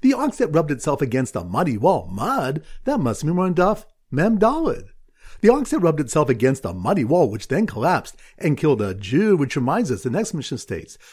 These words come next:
"Shor she'mischacha b'kosov and nafla adam." If an ox was rubbing itself against a wall and it collapsed onto a person and killed him, or if an ox intended to kill an animal, a goy, or a non-viable baby, and instead killed a viable Jew, it is patur.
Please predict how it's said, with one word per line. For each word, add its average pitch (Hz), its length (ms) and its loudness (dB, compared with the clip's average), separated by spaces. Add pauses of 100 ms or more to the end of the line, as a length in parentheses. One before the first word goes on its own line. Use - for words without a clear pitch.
(120)
"Shor 196 260 2
she'mischacha 165 640 -4
b'kosov 151 500 -2
and 113 120 -4
nafla 143 440 -4
adam." 123 200 -2
If 90 100 -14
an 127 80 -6
ox 214 260 -4
was 190 140 -4
rubbing 180 360 0
itself 185 360 -4
against 147 340 -6
a 170 60 0
wall 151 500 2 (320)
and 151 140 -4
it 156 80 -6
collapsed 160 400 -4
onto 156 260 -2
a 156 40 -2
person 147 280 -4
and 139 140 -6
killed 269 260 -2
him, 87 220 -8 (300)
or 208 160 8
if - 60 0
an 196 80 0
ox 147 220 -2
intended 135 280 -4
to 117 60 -6
kill 120 160 -4
an 110 80 -6
animal, 139 380 -4
a 135 40 -4
goy, 123 300 2
or 127 360 0 (260)
a 110 60 -6
non-viable 107 500 0
baby, 196 340 2
and 139 140 0
instead 143 400 0
killed 135 220 -2
a 98 100 -2
viable 107 360 -2
Jew, 226 420 0 (300)
it 151 100 2
is 107 120 0
patur. - 360 0